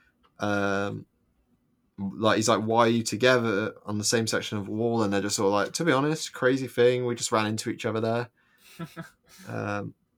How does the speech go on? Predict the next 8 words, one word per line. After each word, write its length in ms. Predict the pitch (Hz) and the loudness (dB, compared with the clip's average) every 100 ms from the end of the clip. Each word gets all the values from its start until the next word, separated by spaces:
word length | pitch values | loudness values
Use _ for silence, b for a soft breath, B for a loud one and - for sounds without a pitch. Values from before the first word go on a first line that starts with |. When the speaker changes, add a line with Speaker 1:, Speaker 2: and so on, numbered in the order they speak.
| _ _ _ _ _ _ _ _ _ _ _ _ _ _ _ _ _ _ _ _ _ _ _ _ | _ _ _ _ _ _ _ _ _ _ _ _ _ _ _ _ _ _ _ _ _ _ _ _
Speaker 1:
so, 580 | - - 107 107 104 104 | -10 -6 -4 -2 -2 -4
um, 720 | - 104 101 101 101 101 104 107 _ _ _ 170 | -4 -4 -4 -4 -4 -6 -8 -12 _ _ _ -14
Speaker 2:
It's 120 | 180 | -8
such 180 | 247 254 | -6 -6
a 60 | |
tiny 340 | - 156 180 165 | -4 -2 0 0
world, 400 | 123 131 123 110 | -2 -2 -2 -4
bro. 180 | 113 | -6